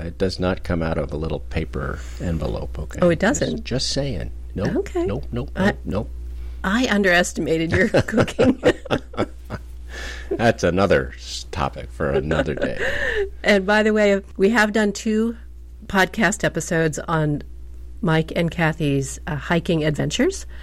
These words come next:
Speaker 2: They are, um, they're on our site if you wanna listen to them, and I will post links in the show notes as well if you wanna hear more about it.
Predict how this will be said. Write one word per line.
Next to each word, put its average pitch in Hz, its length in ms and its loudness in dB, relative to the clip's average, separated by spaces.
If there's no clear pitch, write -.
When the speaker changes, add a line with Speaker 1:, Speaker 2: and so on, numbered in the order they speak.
Speaker 2:
They 156 220 4
are, 151 360 2
um, 139 400 -2
they're 156 180 2
on 147 180 4
our 147 160 2
site 143 320 0
if - 180 -4
you 156 80 0
wanna 147 140 0
listen 143 280 0
to - 120 -4
them, 156 160 2
and 151 100 2
I 151 140 4
will 156 140 2
post - 340 0
links 147 280 0
in 165 80 0
the 139 60 0
show 147 220 0
notes - 480 -2
as 156 140 -2
well - 240 -2
if 160 120 0
you 165 80 2
wanna 143 200 2
hear 151 180 2
more 147 160 0
about - 260 -2
it. - 80 -6